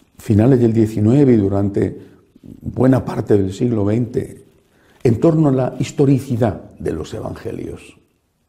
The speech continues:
¿Por qué? Porque les molestaba la enseñanza de Jesús. Jesús enseña cosas que el mundo odia.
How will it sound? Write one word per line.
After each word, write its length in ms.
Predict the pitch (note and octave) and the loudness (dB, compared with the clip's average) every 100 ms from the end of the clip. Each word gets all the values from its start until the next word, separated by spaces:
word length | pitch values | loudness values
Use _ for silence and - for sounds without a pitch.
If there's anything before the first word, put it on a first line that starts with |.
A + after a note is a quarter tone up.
| _ _ _ _ _ _ _ _ - | _ _ _ _ _ _ _ _ -8
¿Por 180 | G#2+ | -4
qué? 280 | - G3+ - - - _ _ _ | -2 -2 -4 -14 -20 _ _ _
Porque 220 | A#2 - | -2 0
les 160 | G#2 G2 | 2 2
molestaba 560 | G2 G2+ - G#3 B3 | 4 2 2 2 2
la 100 | A#2+ | 2
enseñanza 600 | A#2 - A#2 A#2 A2+ A2 | 2 0 -2 0 -2 -4
de 80 | G2+ | -4
Jesús. 500 | G2+ G2+ G2+ - - _ _ _ _ _ _ _ _ _ _ _ | -6 -6 -8 -10 -16 _ _ _ _ _ _ _ _ _ _ _
Jesús 380 | - A2 A3 - | -6 0 0 0
enseña 440 | E3 - G#3+ F#3 - | 0 2 2 2 2
cosas 360 | G3+ G3 F3 | 0 -2 -6
que 160 | - C#3+ | -2 0
el 80 | B2 | 2
mundo 580 | G3 F#3 F3+ - - - | 2 2 0 -2 -10 -6
odia. 440 | B2 F2 E2+ - | -4 -2 -6 -8